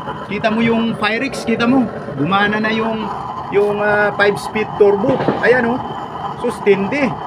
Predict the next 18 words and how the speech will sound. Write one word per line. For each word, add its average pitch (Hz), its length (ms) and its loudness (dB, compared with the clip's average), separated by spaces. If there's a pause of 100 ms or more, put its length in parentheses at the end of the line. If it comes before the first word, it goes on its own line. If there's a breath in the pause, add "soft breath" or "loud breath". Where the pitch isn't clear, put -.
(440)
Oh, 269 160 4 (480)
malupit 196 480 -6
yung 214 640 -4
kulo. 254 320 4 (160)
Ha? 226 240 -2
Wala 190 240 0
pang 214 160 2
dalawang 214 320 4
minuto, 214 400 0
kulo 202 240 2
agad. 226 240 -2 (720)
Eto 226 320 0
ang 202 160 0
design 196 400 -2
niyan. 247 160 -2
I-practice 185 560 -6
natin 202 400 -4
kasi 214 320 0